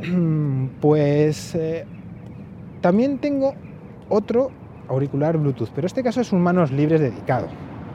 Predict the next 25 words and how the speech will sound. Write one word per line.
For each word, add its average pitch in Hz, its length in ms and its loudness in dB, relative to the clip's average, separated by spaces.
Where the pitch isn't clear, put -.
Es 185 160 2
el 226 60 8
manos 214 260 6
libres 214 260 8
de 160 100 8
Xiaomi. 131 400 2
Eso 196 260 2
que 196 120 6
es 190 60 6
la 185 120 8
barrita 160 760 4
de 135 220 2
color 147 360 4
negro 180 480 6
o 123 60 6
blanco, 165 420 4
el 120 60 -6
típico 190 300 -2
manos 165 280 2
libres, 180 320 2
así 151 260 -2
en 131 140 0
forma 143 220 -2
de 143 60 0
barrita, 151 380 2